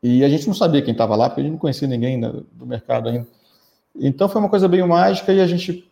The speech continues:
voltando assim, "Ah, cara, não vamos fazer um, um evento isolado em dois mil e onze, é, acho que vale uma coisa maior." É, e aí foi, foram alguns meses desenhando,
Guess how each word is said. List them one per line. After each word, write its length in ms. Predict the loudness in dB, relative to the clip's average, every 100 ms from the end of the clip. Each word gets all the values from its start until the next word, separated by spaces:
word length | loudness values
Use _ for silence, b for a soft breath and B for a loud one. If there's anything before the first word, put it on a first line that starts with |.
| _ _
voltando 680 | -14 -6 0 0 2 2 2
assim, 160 | 2 0
"Ah, 120 | 0
cara, 260 | 2 2
não 120 | 2 2
vamos 260 | 2 2
fazer 320 | 0 2 2
um, 420 | 2 2 0 -2 -4 -6
um 80 | -2
evento 400 | 0 2 -2 -2
isolado 440 | 0 2 4 2
em 20 |
dois 180 | 0 0
mil 140 | 0 0
e 40 |
onze, 360 | 2 2 0 -6 _ _ _ _ _ _ -6
é, 460 | 0 2 4 2 2
acho 120 | 0
que 100 | -2
vale 260 | 2 2
uma 140 | 2 0
coisa 200 | 0 2
maior." 600 | 2 2 2 2 -2 -12 _ -8
É, 760 | -4 -2 0 0 -2 -4 -6 -10 -18 _ _ _ _ -8
e 160 | 0 2
aí 340 | 4 4 2
foi, 680 | 0 -2 0 2 4 2 0 -8
foram 180 | -2 0
alguns 320 | 2 2 2
meses 600 | 2 2 2 2 -2 -4
desenhando, 960 | -2 0 0 2 2 2 2 2 0